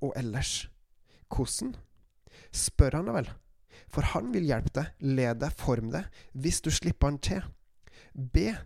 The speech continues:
så skal du få. Og hør hva Joel sa til Israelsfolket når de var, fikk advarselen fra Gud. Men selv nå, sier Herren, vend om til meg av hele deres hjerte, med faste og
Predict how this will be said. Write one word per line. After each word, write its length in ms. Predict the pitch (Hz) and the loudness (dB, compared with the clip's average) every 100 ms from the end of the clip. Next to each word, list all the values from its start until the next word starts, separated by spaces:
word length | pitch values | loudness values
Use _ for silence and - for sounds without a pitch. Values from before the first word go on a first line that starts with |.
| - - | -16 -8
så 120 | - | -4
skal 200 | - 156 | 0 0
du 40 | 170 | 0
få. 160 | - 247 - - - _ _ _ - - _ - - - - - | 2 0 -2 -12 -20 _ _ _ -20 -20 _ -20 -20 -20 -10 6
Og 80 | 143 | 8
hør 160 | 202 214 | 8 6
hva 120 | 196 | 4
Joel 240 | 160 147 | 6 6
sa 160 | - 156 | 6 4
til 160 | - 156 | 6 6
Israelsfolket 680 | 127 113 - 113 - 143 - - - | 6 4 2 2 2 2 0 -4 2
når 120 | 139 | 4
de 80 | 139 135 | 4 4
var, 220 | 135 - | 4 4
fikk 220 | 147 - | 2 4
advarselen 400 | 143 131 110 - | 4 4 2 2
fra 140 | - 139 | 4 4
Gud. 300 | 170 208 - - - - - - - | 2 -2 -4 -10 -16 -20 -20 -4 0
Men 80 | 160 | 4
selv 400 | - 190 190 180 | 6 6 6 6
nå, 320 | 175 240 165 - - - - - | 6 6 4 2 -4 -16 -12 0
sier 240 | - 123 | 4 6
Herren, 340 | 147 139 107 110 - - | 6 4 2 -4 -10 -2
vend 160 | - 147 - | 2 2 0
om 160 | 208 | -2
til 220 | 240 208 147 | 0 2 2
meg 80 | - | 2
av 140 | 135 - | 4 8
hele 380 | - 262 247 160 | 8 6 4 2
deres 300 | 226 175 - | 2 2 2
hjerte, 320 | 165 - 101 - - - | 0 0 -4 -6 -12 2
med 200 | 135 - | 6 6
faste 520 | 185 185 165 - - | 4 2 2 0 0
og 160 | - | 0